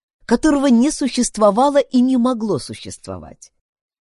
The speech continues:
Пользовался не древними книгами и не опытом экстатических откровений, но дорогами разочарований, интеллектуальных тупиков, развилками неоднозначности.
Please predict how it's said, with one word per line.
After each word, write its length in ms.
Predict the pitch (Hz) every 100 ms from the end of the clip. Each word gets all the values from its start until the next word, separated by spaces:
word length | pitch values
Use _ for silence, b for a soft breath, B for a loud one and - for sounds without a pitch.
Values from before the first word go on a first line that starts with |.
| _ _
Пользовался 640 | 302 370 339 339 349 - 285
не 140 | 285
древними 580 | 202 240 330 381 370 339
книгами 600 | - 185 143 113 117 117
и 200 | - 247
не 180 | 233 226
опытом 520 | 247 349 381 311 254
экстатических 840 | 240 - - 247 233 - 180 226 220
откровений, 760 | 214 - 226 185 127 107 107 - _ _ _ _ _
но 120 | 240
дорогами 520 | 269 302 370 311 349
разочарований, 1120 | 330 285 302 262 294 247 165 170 175 170 165 -
интеллектуальных 840 | 147 165 160 - 226 277 269 247
тупиков, 720 | - 190 156 - - 220 247
развилками 880 | 180 175 190 143 143 277 285 254 226
неоднозначности. 1400 | 226 165 165 151 165 147 120 104 - - - - - -